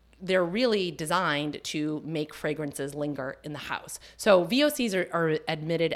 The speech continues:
as, uh, gases, so you don't know that they're there. Um, they're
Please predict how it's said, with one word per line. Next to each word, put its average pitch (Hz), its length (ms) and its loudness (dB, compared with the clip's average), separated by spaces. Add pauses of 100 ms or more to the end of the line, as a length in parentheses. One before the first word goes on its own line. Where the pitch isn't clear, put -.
as, 147 340 -4 (240)
uh, 147 140 -4
gases, 156 640 -2 (640)
so - 140 -4
you 185 80 2
don't 202 200 0
know 185 220 4
that 160 140 -2
they're 156 160 -2
there. 139 540 0
Um, 151 320 0 (320)
they're 180 280 2